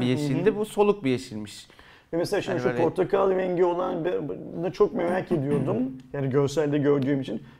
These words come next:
Speaker 2: Şu onun da böyle, e, şeyi
Speaker 1: Bir tık
Speaker 2: kaçmış.
Speaker 1: evet, soluk olabilir o
Speaker 2: So-,
Speaker 1: renkte.
Speaker 2: soluk ol-, olabileceğini, e, düşünüp biraz böyle üzüldüm, ne yalan söyleyeyim. Yani mesela hmm, a-, ben almazdım böyle
Speaker 1: Hı.
Speaker 2: bir renkte bir telefon yani.
Speaker 1: Yani
Speaker 2: Çok
Speaker 1: ben
Speaker 2: şey,
Speaker 1: zaten
Speaker 2: şey,
Speaker 1: genel
Speaker 2: şey,
Speaker 1: olarak hani
Speaker 2: saat.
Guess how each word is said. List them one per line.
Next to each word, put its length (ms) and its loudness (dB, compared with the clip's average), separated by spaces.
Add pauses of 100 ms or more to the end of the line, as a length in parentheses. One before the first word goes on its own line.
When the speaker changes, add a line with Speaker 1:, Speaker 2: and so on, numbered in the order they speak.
Speaker 2:
Şu 100 -2
onun 300 4
da 100 6
böyle, 280 4 (1300)
e, 40 -6
şeyi 220 4
Speaker 1:
Bir 80 2
tık 80 2
Speaker 2:
kaçmış. 260 4
Speaker 1:
evet, 280 6
soluk 360 0
olabilir 380 4
o 20 4
Speaker 2:
So-, 80 6
Speaker 1:
renkte. 140 0
Speaker 2:
soluk 340 0
ol-, 240 0
olabileceğini, 840 0
e, 500 -4
düşünüp 380 -4
biraz 320 2
böyle 280 2 (360)
üzüldüm, 440 0
ne 60 0
yalan 280 0
söyleyeyim. 240 -6
Yani 80 -4
mesela 260 -4 (440)
hmm, 320 -4
a-, 200 0
ben 100 4
almazdım 560 2
böyle 180 -2
Speaker 1:
Hı. 40 -4
Speaker 2:
bir 100 -4
renkte 320 -4
bir 60 -10
telefon 340 -8
yani. 160 -2
Speaker 1:
Yani 120 6
Speaker 2:
Çok 100 2
Speaker 1:
ben 140 6
Speaker 2:
şey, 140 0
Speaker 1:
zaten 100 4
Speaker 2:
şey, 80 2
Speaker 1:
genel 220 6
Speaker 2:
şey, 100 4
Speaker 1:
olarak 240 2
hani 180 2
Speaker 2:
saat. 220 -6